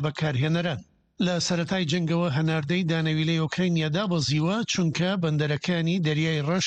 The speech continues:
کە ڕێگایەکی گرنگە بۆ بارکردن داخراون. ئەمەش نرخی خۆراکی جیهانی بەرز کردەوە و مەترسی کەمی خۆراکی لە ئەفریکا و ڕۆژهەڵاتی ناوەڕاستی لێکەوتەوە. لە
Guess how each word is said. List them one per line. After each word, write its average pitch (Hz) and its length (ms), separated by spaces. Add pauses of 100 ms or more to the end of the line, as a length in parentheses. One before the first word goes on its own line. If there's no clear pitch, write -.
کە 170 80 (100)
ڕێگایەکی 151 680
گرنگە 175 320
بۆ 151 160
بارکردن 151 560
داخراون. 123 500 (400)
ئەمەش 160 260 (100)
نرخی 196 340
خۆراکی 175 460
جیهانی 156 440
بەرز 185 240
کردەوە 165 360
و 208 140
مەترسی 151 640
کەمی 160 280
خۆراکی 165 460
لە 147 120
ئەفریکا 156 500
و 226 120 (140)
ڕۆژهەڵاتی 160 720
ناوەڕاستی 151 640
لێکەوتەوە. 175 560 (600)
لە 185 100